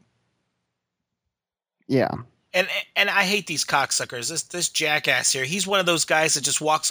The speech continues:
Speaker 2: up and down the complex trying to find any violations and reporting people for doing,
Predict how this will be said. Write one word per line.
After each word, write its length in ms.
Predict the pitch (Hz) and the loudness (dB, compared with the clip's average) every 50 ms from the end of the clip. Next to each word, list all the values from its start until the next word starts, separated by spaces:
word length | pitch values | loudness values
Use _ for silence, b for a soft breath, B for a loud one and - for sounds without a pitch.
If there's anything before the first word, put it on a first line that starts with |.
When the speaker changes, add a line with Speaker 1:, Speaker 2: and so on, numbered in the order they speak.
| - | -2
Speaker 2:
up 260 | - 156 165 - - - | 0 0 0 0 0 -2
and 160 | 190 180 175 | -2 0 2
down 440 | 165 160 156 156 151 151 151 151 143 B B B B B - | 2 2 4 4 4 4 2 0 -2 B B B B B -6
the 80 | 156 | -4
complex 460 | - - 165 151 139 - - 139 135 - | -2 0 0 0 0 0 -2 0 0 0
trying 140 | - 156 151 | 0 0 0
to 40 | |
find 240 | 139 - 147 139 - | 0 0 0 0 2
any 220 | - 156 170 180 175 | 2 2 2 2 2
violations 760 | 156 160 156 156 151 147 143 147 151 151 - - 147 131 135 | 2 2 2 2 2 2 2 2 2 2 2 2 2 0 -2
and 80 | 127 | -2
reporting 460 | 127 131 123 - - 170 165 156 156 151 | -2 -4 -6 -4 0 2 2 4 2 2
people 280 | - 151 147 143 143 127 | 0 -2 -2 -2 -4 -6
for 160 | - - 139 | -6 -6 -6
doing, 340 | 127 139 139 139 135 131 | -4 -4 -4 -4 -6 -10